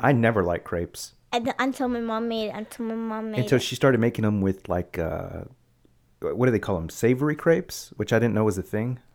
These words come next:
Speaker 1: So apparently you can have
Speaker 2: What?
Speaker 1: you can have sweet crepes, which I'm used to, you know, thin pancakes. That's kinda what they
Speaker 2: Yes,
Speaker 1: taste like.
Speaker 2: but you can also have sour.
Speaker 1: Well, it's not really sour, but if
Speaker 2: You
Speaker 1: you put cheese and jalapenos into 'em, it
Speaker 2: You
Speaker 1: turns
Speaker 2: can
Speaker 1: it into a meal. So from there, you, it's like a s-,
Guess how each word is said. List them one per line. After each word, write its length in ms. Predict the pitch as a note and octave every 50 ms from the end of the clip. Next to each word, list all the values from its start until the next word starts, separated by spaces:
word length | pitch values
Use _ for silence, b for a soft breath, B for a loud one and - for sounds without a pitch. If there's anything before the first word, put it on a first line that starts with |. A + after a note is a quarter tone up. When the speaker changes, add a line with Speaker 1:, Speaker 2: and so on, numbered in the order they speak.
| _ _
Speaker 1:
So 340 | - - F2 F2+ F2+ F2+ -
apparently 420 | - - B2 C3+ C#3 B2+ A#2+ A2+
you 100 | G#2+ A2
can 80 | - F#2+
have 220 | F#2 F#2+ F#2+ F#2
Speaker 2:
What? 180 | F2+ - - - _ _ _ _ -
Speaker 1:
you 120 | B2 B2
can 120 | - A#2 F2
have 340 | E2+ G#2+ A2 A2 G#2 G2
sweet 260 | - - - C3+ E3 -
crepes, 320 | - - F2 E2+ E2 -
which 160 | F#2 - -
I'm 120 | F2+ F2 F2+
used 200 | G2 G#2+ - -
to, 60 | F#2 E2 - - - _ _ -
you 80 | C3
know, 220 | C3 B2 A#2+ A#2+ - - - _
thin 160 | - A2+ A2 G2+
pancakes. 560 | - G#2+ G2 G2 G2 - G2+ G2+ - - -
That's 120 | G2 F2 -
kinda 200 | - - F#2 -
what 60 | - F#3
they 80 | F#3+
Speaker 2:
Yes, 60 | F3+ -
Speaker 1:
taste 180 | G2+ F#2 -
like. 200 | G#2 G2 - - -
Speaker 2:
but 100 | C#4+ D4+
you 80 | D#4
can 160 | - - D#4+
also 180 | D#4 D#4+ D#4 E4
have 120 | D4+ C#4+ C#4
sour. 520 | - - F4+ F#4 F4+ C#4+ A3+ A3 A#3+ B3 - _ _ _ _ _ _ _ _ _ -
Speaker 1:
Well, 80 | - C3+
it's 100 | - -
not 100 | F#3 E3
really 180 | - D#3+ B2+ -
sour, 440 | - - B2+ C3 D3 C#3 F2 E2 D#2+
but 160 | - G2 F#2
if 80 | F2+ C#4
Speaker 2:
You 60 | C#4+
Speaker 1:
you 60 | G2
put 240 | F#2+ - A#2 G2 -
cheese 420 | - - - A#2+ A#2+ A#2+ B2+ A2+ A2
and 80 | G2 F#2+
jalapenos 640 | - G#2 F#2+ F2 - - A#2 C3+ C#3 A#2 F#2+ F2
into 300 | G2+ F#2+ F2 - - G2
'em, 140 | F#2 F#2+ - -
it 180 | - G#2+ - -
Speaker 2:
You 40 | C4+
Speaker 1:
turns 240 | - A2+ G#2+ G2+ -
Speaker 2:
can 80 | G2
Speaker 1:
it 40 | G2
into 180 | F#2+ - - F2
a 40 | E2
meal. 420 | E2+ F#2+ B2 B2 E2+ C#2+ - - _ _ _
So 200 | _ - - G2 F#2
from 180 | - A2 F#2+
there, 140 | G2+ B2 A#2 G2
you, 160 | G2+ G#2+ - -
it's 140 | G#2+ G#2 - A2+
like 160 | G#2+ - -
a 20 |
s-, 240 | G#2+ - - - -